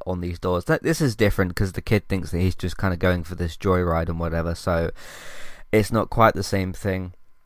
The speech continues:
Um, but they, they are using that quite a lot, and they, they used it in the film as well a fair bit, you know, whenever ca-, a character wanted to, like, run off or something like that. So,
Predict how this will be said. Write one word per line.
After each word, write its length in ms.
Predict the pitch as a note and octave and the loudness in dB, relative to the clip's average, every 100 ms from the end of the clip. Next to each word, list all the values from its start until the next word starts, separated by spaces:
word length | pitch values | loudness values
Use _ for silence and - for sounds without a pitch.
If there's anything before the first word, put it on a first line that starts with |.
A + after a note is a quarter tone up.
| - - | -18 -2
Um, 760 | G2+ G2+ G#2 G#2 G2+ G2+ G2 G2 - _ - | 4 6 6 4 0 -4 -6 -8 -14 _ -4
but 400 | G#2 G#2 G2 - - | 4 6 6 2 -6
they, 240 | - A#2 A2 | 0 4 4
they 220 | A2+ C3 | 6 6
are 160 | D#3 D3 | 6 2
using 480 | A2+ A#2 A2+ G#2+ | 2 0 0 -2
that 200 | G2 F#2+ | -2 -6
quite 320 | - - G#2 - | -8 0 0 2
a 80 | F#2+ | 0
lot, 320 | F#2+ F#2 - - | 2 2 0 -4
and 180 | G2+ C3 | 0 0
they, 60 | |
they 140 | - F3 | -2 -2
used 260 | F#3+ E3 | -2 -4
it 40 | E2 | -2
in 100 | A2+ | -2
the 60 | |
film 340 | - A2 G2+ F#2 | 2 2 2 0
as 100 | F2+ | 0
well 280 | G2 F2 E2+ _ _ _ _ _ _ _ _ - | 0 0 -2 _ _ _ _ _ _ _ _ -8
a 120 | F2 | -4
fair 300 | F2 F#2+ F2 | -2 0 0
bit, 260 | E2+ F2 E2+ | 0 -2 -2
you 120 | F#2+ | -2
know, 140 | F#2 F2+ | -2 0
whenever 340 | F#2 F#2 F#2 | 0 0 -4
ca-, 180 | - D#2+ | -4 -4
a 80 | F2 | -4
character 380 | - F#2 F#2 F2+ | 0 2 2 -2
wanted 220 | F#2+ F2 | -4 -4
to, 120 | - | -4
like, 120 | F2+ F2+ | -4 -2
run 160 | F#2+ F#2 | -2 0
off 260 | F2 - | -2 -4
or 160 | F2+ E2+ | -6 -4
something 320 | F#2+ E2+ E2 | -6 -6 -6
like 120 | D#2 | -4
that. 280 | E2 E2+ - | -2 -4 -6
So, 420 | - - F2 F2 | -10 -4 -4 -4